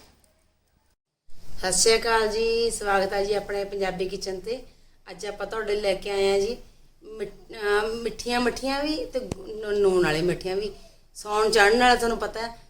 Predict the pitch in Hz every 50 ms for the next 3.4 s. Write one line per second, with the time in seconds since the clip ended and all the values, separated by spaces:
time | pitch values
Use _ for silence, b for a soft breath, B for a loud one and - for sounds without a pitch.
0 | B _ - - 233 247 247 240 208 196 196 233 233 226 226 220 214 220 214 214
1 | 220 220 220 220 208 208 202 196 214 220 214 208 214 220 226 220 202 - - 208
2 | 202 - 214 196 - 214 196 190 214 240 247 233 220 202 196 196 196 175 165 170
3 | 175 190 185 175 175 190 226 262